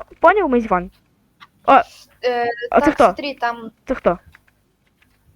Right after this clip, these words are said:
Speaker 2: А ну чекай, не йдеш, не йдеш, тут дивися, тут є.
Speaker 1: Дівчина!
Speaker 2: Візьмі-
Speaker 1: Дівчина!
Speaker 2: Вона треба... Віх, віх, віх, віх, віх.
Speaker 1: Да?
Speaker 2: Треба взяти оружие з сундука.
Speaker 1: О, я беру.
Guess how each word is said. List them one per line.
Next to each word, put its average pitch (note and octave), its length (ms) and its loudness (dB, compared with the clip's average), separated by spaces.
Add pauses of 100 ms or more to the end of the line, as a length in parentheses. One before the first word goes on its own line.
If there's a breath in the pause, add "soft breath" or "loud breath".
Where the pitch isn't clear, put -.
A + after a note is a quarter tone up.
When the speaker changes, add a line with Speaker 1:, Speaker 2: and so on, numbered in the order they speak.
(380)
Speaker 2:
А B3+ 60 -6
ну D#4+ 100 -2
чекай, E4+ 180 0
не D#4 60 -4
йдеш, B3+ 280 -4
не D4 100 -10
йдеш, B3+ 260 -10
тут C4 160 -10
дивися, C4+ 260 -4
тут B3+ 240 -12
є. C4 160 -6 (140)
Speaker 1:
Дівчина! D4 460 2
Speaker 2:
Візьмі- A#3 300 -16 (140)
Speaker 1:
Дівчина! B3 520 0
Speaker 2:
Вона F4+ 180 -2
треба... F#4 200 -2 (680)
Віх, F4 160 -4
віх, F4+ 140 -4
віх, F4+ 160 -6
віх, F4+ 120 -4
віх. F4 300 -6
Speaker 1:
Да? B3 200 4 (1160)
Speaker 2:
Треба C#4 200 -2
взяти D#4+ 340 -2
оружие E4 320 -4
з - 60 -14
сундука. G#3 420 -18
Speaker 1:
О, C4+ 160 6
я C4 240 4
беру. A#3 320 -2